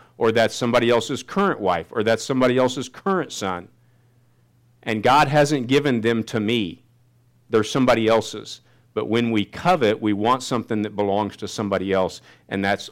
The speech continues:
oftentimes tied to immorality and impurity and adultery and unfaithfulness.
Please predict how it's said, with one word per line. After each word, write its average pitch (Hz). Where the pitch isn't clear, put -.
oftentimes 104
tied 95
to 95
immorality 90
and 85
impurity 85
and 80
adultery 85
and 82
unfaithfulness. 87